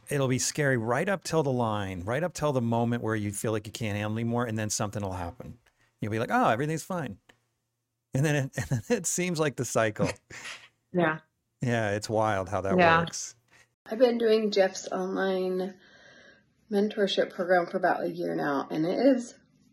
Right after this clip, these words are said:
Speaker 3: awesome. Everything is online, super streamlined. If you can be there, I mean, you have the ability to talk to him once a week, and he can review your work and help you.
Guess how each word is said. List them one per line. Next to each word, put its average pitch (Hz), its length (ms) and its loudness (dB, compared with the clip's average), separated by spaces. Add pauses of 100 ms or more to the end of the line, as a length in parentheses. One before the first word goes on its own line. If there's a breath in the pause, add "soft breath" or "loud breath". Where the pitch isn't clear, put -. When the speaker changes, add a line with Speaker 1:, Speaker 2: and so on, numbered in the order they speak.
(100)
Speaker 3:
awesome. 143 640 0 (420)
Everything 240 680 2
is 180 380 0 (120)
online, 165 800 0
super 196 400 -2
streamlined. 160 840 0 (180)
If 175 180 0
you 185 140 4
can 180 240 -4
be 170 160 2
there, 208 360 6
I - 40 2
mean, 180 200 0
you 170 60 2
have 160 140 -2
the 190 80 -4
ability 165 360 2
to - 40 -6
talk 160 300 -4
to 180 100 -2
him 170 180 -2
once 160 260 -2
a 170 60 0
week, 196 420 0
and 190 120 -2
he 180 80 -6
can 165 160 -6
review 160 320 -2
your 160 180 -2
work 160 320 -2
and 170 100 -6
help 165 220 -6
you. 180 320 0